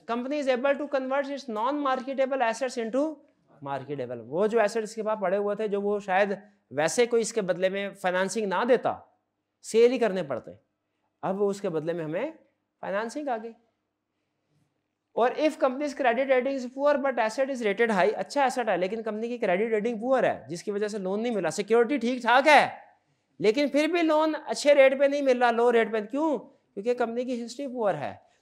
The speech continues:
तो उसने कहा, "अच्छा, एसेट को लैदा कर देते हैं, हिस्ट्री डिलीट कर देते हैं।" नई कंपनी है, company is able to gain access to high rated borrowing।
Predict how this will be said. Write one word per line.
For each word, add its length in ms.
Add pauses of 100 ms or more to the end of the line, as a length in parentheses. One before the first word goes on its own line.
तो 40
उसने 160
कहा, 120
"अच्छा, 240 (1300)
एसेट 300
को 100
लैदा 220
कर 160
देते 200
हैं, 60
हिस्ट्री 280
डिलीट 300
कर 120
देते 240
हैं।" 240 (380)
नई 240
कंपनी 400
है, 120 (520)
company 280
is 80
able 260
to 80
gain 220
access 380
to 100 (560)
high 380
rated 400
borrowing। 300